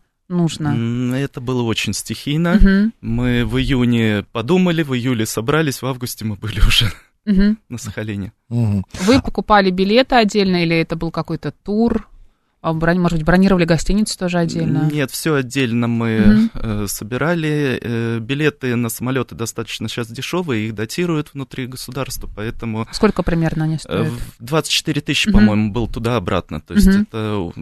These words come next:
Speaker 2: очень
Speaker 1: А время
Speaker 2: бюджетно.
Speaker 1: перелёта какое?
Speaker 2: Это август.
Speaker 1: Нет, а время сколько занимает сам перелёт?
Speaker 2: Э, занимает
Speaker 3: Пути.
Speaker 2: восемь часов
Speaker 1: Мгм.
Speaker 2: пути. Ну, достаточно комфортно, большие самолёты, и
Speaker 1: Мгм.
Speaker 2: время проходит быстро.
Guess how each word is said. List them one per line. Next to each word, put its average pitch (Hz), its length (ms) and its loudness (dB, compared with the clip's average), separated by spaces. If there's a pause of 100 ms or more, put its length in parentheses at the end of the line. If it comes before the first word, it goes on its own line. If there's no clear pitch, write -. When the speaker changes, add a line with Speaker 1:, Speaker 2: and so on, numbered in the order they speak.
(300)
Speaker 2:
очень - 320 -4
Speaker 1:
А 180 80 6
время 233 240 8
Speaker 2:
бюджетно. 208 120 2
Speaker 1:
перелёта 214 300 2
какое? 180 460 -6
Speaker 2:
Это 123 260 -2
август. - 400 -6 (400)
Speaker 1:
Нет, 185 260 2
а 180 100 6
время 175 300 4
сколько - 280 -8
занимает 151 320 -4
сам 160 180 -8
перелёт? 120 360 0
Speaker 2:
Э, 123 60 0
занимает 139 500 2
Speaker 3:
Пути. 127 120 8
Speaker 2:
восемь 107 320 4
часов 185 540 -4
Speaker 1:
Мгм. 196 380 4
Speaker 2:
пути. 165 520 -2
Ну, 170 200 -2
достаточно 180 480 -4
комфортно, 165 500 -6
большие 123 380 -6
самолёты, 120 880 -6
и 190 120 4
Speaker 1:
Мгм. 107 200 4
Speaker 2:
время 123 280 -6
проходит 117 440 -8
быстро. 131 440 -6